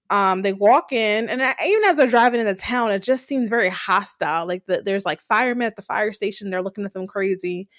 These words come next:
They walk into this restaurant. There's, like, this young, um, server there,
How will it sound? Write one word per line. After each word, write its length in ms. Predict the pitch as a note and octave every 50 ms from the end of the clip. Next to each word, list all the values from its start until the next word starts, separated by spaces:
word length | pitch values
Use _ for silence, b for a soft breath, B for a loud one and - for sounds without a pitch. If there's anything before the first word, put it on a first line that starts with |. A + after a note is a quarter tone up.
| b b b b b b b
They 80 | G3+ G3
walk 240 | A#3 C4 C#4 D4
into 160 | D#4 C4+ - C4
this 160 | B3+ A#3+ G#3
restaurant. 580 | G#3+ G3+ A3+ - - A3 A3 G#3+ G#3 G3+ -
There's, 140 | - F#3+ G3
like, 120 | G3 F#3 F#3
this 200 | F#3 F3+ F3+ F3
young, 680 | G3 G#3+ A3+ A#3+ B3 B3 A#3+ B3 B3 A#3+ A#3+ A3+ G#3+ - _ _ _ -
um, 400 | F#3+ F#3+ F#3 F#3 F3+ F3 F3+ G3
server 460 | - - A#3+ A3+ A3 G#3+ G#3+ A3 G#3+
there, 680 | G#3+ G#3 G#3 G3+ G3+ G3+ G3 G3 F#3+ F#3+ F#3 F#3 F#3+